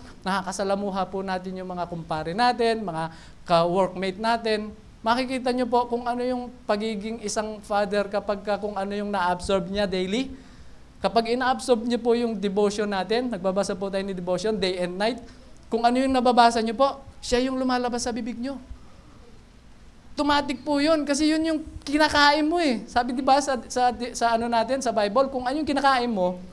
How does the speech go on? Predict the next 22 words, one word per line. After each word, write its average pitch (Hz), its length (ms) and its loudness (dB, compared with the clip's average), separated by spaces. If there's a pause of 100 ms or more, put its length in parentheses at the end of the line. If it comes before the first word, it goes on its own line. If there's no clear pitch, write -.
(140)
siya 254 320 -2
yung 269 80 -2
nilalabas 233 640 0
mo. 247 240 -6 (480)
So 233 160 -2
kung 277 160 -2
ano 294 160 2
yung 294 160 -2
ina-absorb 262 480 4
mo 254 80 2
mga 240 480 2
salita 226 480 0
sa 208 80 -4
paligid 202 480 -4
mo, 180 240 -6 (400)
huwag 262 240 -2
kang 277 160 2
magugulat 233 560 0
bakit 190 320 -2
ganun 196 240 -4
yung 202 160 -6
anak 175 160 -6